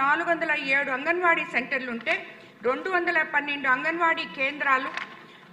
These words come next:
సొంత భవనాల్లో కొనసాగుతుండగా, నూట పదిహేను అంగన్వాడీ సెంటర్లు అద్దె భవనాల్లో ఉన్నాయి అధ్యక్ష. అది కాకుండా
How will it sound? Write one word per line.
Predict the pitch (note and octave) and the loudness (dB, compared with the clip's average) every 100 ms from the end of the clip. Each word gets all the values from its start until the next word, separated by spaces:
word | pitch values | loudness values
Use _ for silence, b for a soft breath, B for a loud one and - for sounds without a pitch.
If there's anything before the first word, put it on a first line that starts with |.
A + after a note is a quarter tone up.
| - | -4
సొంత | C#4 E4 F4 E4 G3+ F#3 | -2 0 4 4 4 4
భవనాల్లో | B3+ D4+ D4+ D4+ C#4 | 2 4 4 4 2
కొనసాగుతుండగా, | B3+ C4 D4 C4 C4+ C4 C#4+ D4+ A#3+ | 0 0 0 0 -2 -2 2 2 0
నూట | C4+ E4+ F4 D4 | -8 -2 -2 0
పదిహేను | C#4 C#4+ C4+ C4 A3+ | -2 0 0 0 -2
అంగన్వాడీ | A3+ D4+ E4 D#4+ D#4 - | -2 0 2 2 2 -2
సెంటర్లు | C4+ C4 C4 C4+ A3 | -4 -2 -4 -2 -2
అద్దె | G#3+ E4 | -2 2
భవనాల్లో | D#4+ D4+ C4 B3+ A3+ | 2 2 2 2 -2
ఉన్నాయి | A#3 A#3 A3 | -2 -2 -2
అధ్యక్ష. | B3+ - F4 F#4+ B B - | -4 -2 -2 -2 B B 0
అది | A#3 F4+ E4+ | 0 2 2
కాకుండా | E4 D#4+ D4+ | 0 -2 2